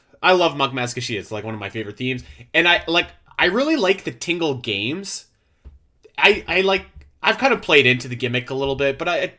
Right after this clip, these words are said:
if I'm being honest, like, I don't have, like, a, a really deep affection for, like, Tingle himself. Like, I think it's kind of funny in the games how, like, everyone just kind of dumps on him for being just, like, such a loser. <laughs> And, like, <laughs> but,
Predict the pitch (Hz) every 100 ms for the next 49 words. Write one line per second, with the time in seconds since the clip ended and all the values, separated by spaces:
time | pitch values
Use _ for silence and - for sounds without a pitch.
0 | - 185 175 214 214 233 147 139 185 190
1 | 185 233 269 196 151 156 143 131 - 104
2 | 120 131 123 120 120 123 - - 117 -
3 | 127 120 117 107 104 - 117 110 110 101
4 | 90 95 110 - 110 101 - - - _
5 | - 175 233 233 214 160 - 131 151 131
6 | 104 110 117 131 127 110 104 - _ _
7 | _ _ - 120 131 131 127 - - 123
8 | 117 95 101 123 120 127 120 110 107 104
9 | 107 95 110 117 104 _ _ _ _ -
10 | _ _ _ - 131 123 104 104 - -
11 | - - 208 - 175 - - 160 - -
12 | - - 226 - 208 - 190 - 185 -